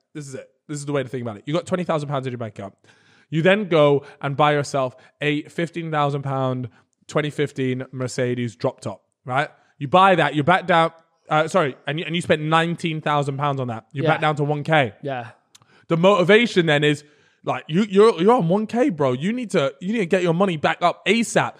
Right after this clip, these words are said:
Speaker 1: So then they work really hard to get it back up.
Speaker 2: Yeah. It's, so
Speaker 1: Do you
Speaker 2: it's
Speaker 1: know what I mean?
Speaker 2: fucking, it's obviously insanely risky,
Speaker 1: <laughs>
Speaker 2: obviously, 'cause
Speaker 1: It's high
Speaker 2: it
Speaker 1: risk.
Speaker 2: is,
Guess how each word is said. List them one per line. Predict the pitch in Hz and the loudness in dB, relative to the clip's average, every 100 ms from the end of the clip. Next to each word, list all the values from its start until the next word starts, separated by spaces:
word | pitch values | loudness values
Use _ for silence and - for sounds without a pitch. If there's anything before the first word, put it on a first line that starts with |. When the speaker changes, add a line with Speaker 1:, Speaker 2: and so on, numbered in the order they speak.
| - - | -20 2
Speaker 1:
So | 196 | 4
then | 190 | 6
they | 190 | 6
work | 175 208 208 | 6 6 6
really | 180 196 185 | 4 4 6
hard | 185 175 | 4 4
to | 156 | 0
get | 165 143 | -2 -2
it | |
back | 143 143 | -2 -2
up. | 151 | 4
Speaker 2:
Yeah. | 170 160 131 - _ _ _ | 4 4 -4 -12 _ _ _
It's, | 214 208 - 202 - _ _ _ _ - | -2 -2 -4 -16 -20 _ _ _ _ -12
so | - 196 | -2 0
Speaker 1:
Do | |
you | 180 | 2
Speaker 2:
it's | |
Speaker 1:
know | 180 | 4
what | 180 | 4
I | |
mean? | 202 160 | 4 4
Speaker 2:
fucking, | 190 | 0
it's | 202 151 147 - | -6 -4 -6 2
obviously | 202 185 185 - 165 147 - - | 2 4 2 -2 -2 -4 -6 -4
insanely | 143 139 - - 226 202 185 151 | -4 -2 -6 4 6 6 4 0
risky, | 131 180 - - 120 151 180 156 | 4 2 2 -4 -2 -2 -4 2
Speaker 1:
<laughs> | 151 | 2
Speaker 2:
obviously, | 170 160 165 | 2 2 2
'cause | 190 220 | 6 4
Speaker 1:
It's | 175 - | 2 -4
high | 156 170 220 254 | -2 6 6 6
Speaker 2:
it | |
Speaker 1:
risk. | 254 214 196 208 202 | 6 6 6 8 6
Speaker 2:
is, | 175 | 4